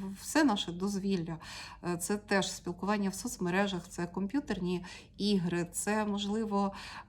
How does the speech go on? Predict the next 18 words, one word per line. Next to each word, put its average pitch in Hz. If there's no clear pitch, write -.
е, 180
спілкування 196
з 185
вашими 190
друзями 196
і 180
рідними, 202
але 190
в 190
онлайн 202
режимі 202
і 180
не 175
в, 175
е, 165
звичайних 190
людських 180
контактах, 233